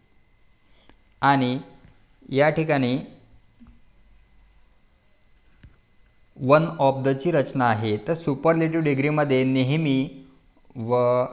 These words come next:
जे adjective आहे, तर त्या ॲडजेक्टिव्हचा superlative डिग्रीचा, अ,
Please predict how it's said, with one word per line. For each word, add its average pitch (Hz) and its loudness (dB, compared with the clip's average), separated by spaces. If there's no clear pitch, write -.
जे 139 0
adjective 139 2
आहे, 120 0
तर 131 0
त्या 143 -2
ॲडजेक्टिव्हचा 135 -4
superlative 135 -2
डिग्रीचा, 123 -2
अ, 117 -6